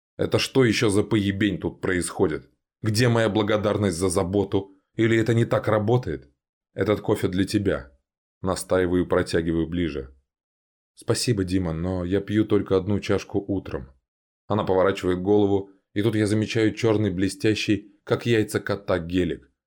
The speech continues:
возле открытой задней дверцы которого стоит мужик, смахивающий на охранника. Снова смотрю на Ангелину.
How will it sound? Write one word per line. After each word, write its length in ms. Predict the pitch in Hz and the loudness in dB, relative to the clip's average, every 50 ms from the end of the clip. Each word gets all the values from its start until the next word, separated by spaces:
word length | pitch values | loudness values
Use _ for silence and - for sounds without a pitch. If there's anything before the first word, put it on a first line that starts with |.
| _ _ - | _ _ -6
возле 360 | 80 98 107 104 98 104 104 | -2 0 2 2 2 2 2
открытой 380 | 98 - 110 117 113 - 110 | 2 0 0 -2 0 2 2
задней 340 | 98 90 104 104 98 104 101 | 2 2 2 2 2 0 -2
дверцы 340 | 87 92 101 104 98 - 104 | 0 2 0 0 0 -2 -2
которого 400 | - 98 92 - 104 101 95 92 | -2 -2 0 2 2 2 2 0
стоит 320 | - - 98 95 95 92 | 0 0 0 0 0 0
мужик, 480 | 95 92 92 87 80 82 113 113 113 - _ _ _ _ | -2 -4 -2 -2 0 0 -2 -2 -2 -6 _ _ _ _
смахивающий 720 | _ - - 117 117 107 - - 113 110 110 104 - 104 101 | _ -6 -2 0 0 0 0 2 2 2 2 2 0 0 0
на 160 | 101 98 101 | 0 0 -2
охранника. 720 | 98 - - 95 80 78 78 71 65 - - 69 - - _ _ _ _ _ _ _ _ _ _ _ - | -2 -2 0 0 0 0 -2 -8 -8 -8 -8 -8 -8 -10 _ _ _ _ _ _ _ _ _ _ _ -16
Снова 320 | - - 107 98 92 95 | -8 -2 0 2 2 2
смотрю 360 | 90 - 92 90 82 87 92 | 0 0 -2 -2 0 0 0
на 120 | 92 87 87 | 0 0 -2
Ангелину. 640 | 87 85 82 85 85 87 92 95 85 82 - _ | -2 -2 -2 -2 -2 -2 -2 -4 -6 -8 -12 _